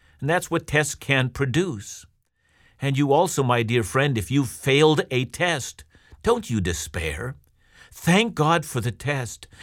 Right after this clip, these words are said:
and now go to him and call upon him for mercy, and call upon the Holy Spirit to transform your heart, and he will do it.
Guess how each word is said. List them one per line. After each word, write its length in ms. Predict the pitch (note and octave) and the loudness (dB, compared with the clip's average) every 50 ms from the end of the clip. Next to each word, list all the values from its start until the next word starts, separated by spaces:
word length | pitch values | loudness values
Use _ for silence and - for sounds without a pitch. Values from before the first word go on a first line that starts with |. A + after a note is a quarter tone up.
| - D3 - | -14 -2 2
and 140 | C3 C3+ | 2 4
now 180 | C3+ D#3+ F3 F3+ | 4 4 2 2
go 280 | D#3 A2 D3+ E3 G#3+ A3+ | 2 4 4 4 6 4
to 100 | A3 E3 | 2 2
him 380 | A2 F#2 F2+ E2+ E2 - - - _ - _ | 2 0 -2 -2 -6 -10 -14 -18 _ -18 _
and 180 | - C#3+ B2+ - | -2 -2 -2 -2
call 300 | - - F3 F#3 A3+ A3 | -2 2 4 6 6 4
upon 320 | G3+ - - F#3+ D#3+ C#3+ | 4 2 4 4 4 6
him 160 | B2+ C#3 C#3 | 6 4 2
for 160 | - - C#3 B2 | 2 -2 -2 0
mercy, 540 | A#2 A2+ C3 D3 C#3+ C3+ - A#2+ G#2 F#2+ - _ _ - - | 0 2 2 2 2 0 -2 -2 -4 -4 -4 _ _ -2 2
and 220 | C#3+ D3 C3+ C3+ | 2 2 2 0
call 300 | - A2+ D#3+ F#3 A3 A#3 | -6 -4 0 2 4 4
upon 360 | A3+ - - - C#3+ B2+ B2 | 4 2 0 0 2 2 2
the 100 | A#2+ B2 | 2 0
Holy 300 | G#2+ A#2 F3 G#3+ A3+ A#3 | 2 4 2 2 4 2
Spirit 440 | G#3+ D3+ - - D3+ D3 C#3 C3+ - - - _ - | -2 -2 -2 0 4 6 6 6 4 0 -16 _ -4
to 100 | - C#3 | -4 -4
transform 880 | C3 - - - F3+ G3+ A#3 B3+ A#3 - - - F#3 F#3+ F#3 F3+ E3+ | -4 -4 0 2 4 4 4 2 2 -2 -4 0 2 4 4 4 4
your 220 | C#3 C3 C#3+ C3+ C3 | 2 2 2 2 0
heart, 380 | - - G3+ A3 G#3 E3+ D3+ - - - - - - | 0 0 2 4 4 4 2 0 -10 -12 -10 0 2
and 200 | E3 E3 D#3+ C#3 | 2 4 4 0
he 200 | A#2+ D#3 G#3+ A3 | 0 0 0 2
will 180 | F3+ D#3+ E3 D#3+ | 4 4 4 4
do 360 | D3+ C3 A#2+ A3 C4 B3+ A#3 | 2 0 0 0 4 6 6
it. 280 | E3 G#2+ - - - | 4 4 -2 -10 -20